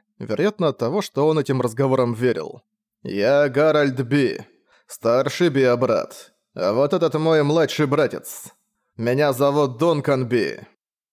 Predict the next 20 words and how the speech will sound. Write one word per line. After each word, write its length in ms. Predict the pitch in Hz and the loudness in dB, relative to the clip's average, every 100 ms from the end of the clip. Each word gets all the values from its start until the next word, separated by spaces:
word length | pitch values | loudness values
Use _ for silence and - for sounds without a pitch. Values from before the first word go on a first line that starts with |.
| _ _ _ | _ _ _
Глаза 420 | 127 113 107 117 | -8 -2 -2 -2
человека 480 | 110 117 113 123 127 | -4 -2 -2 -2 -2
и 40 | 113 | -2
пантеры 440 | 113 110 135 127 | -2 -2 0 0
враждебно 480 | 117 110 127 113 113 | 0 -2 -2 -2 -4
блеснули 400 | 110 - 117 139 | -4 -6 -4 -4
при 140 | 185 | -2
взгляде 340 | 196 123 117 131 | -4 -2 0 0
на 140 | 123 | 0
Ди. 320 | 110 110 - - _ _ _ _ _ | -2 -6 -6 -14 _ _ _ _ _
«Вот 500 | - 101 101 143 160 | -2 -2 2 2 2
мы 220 | 160 160 | 2 2
и 40 | 151 | 2
встретились. 840 | - 151 156 127 98 64 - - _ _ | 0 0 0 0 -2 -6 -14 -18 _ _
Нам 340 | - 120 160 160 | -6 -2 0 0
плевать, 460 | 147 165 175 160 | 0 2 2 0
если 260 | 139 131 135 | 0 -2 -2
ты 100 | 143 | -2
нас 220 | 139 123 | -2 0
убьёшь», 600 | 151 131 120 - - - | -2 2 0 0 -6 -14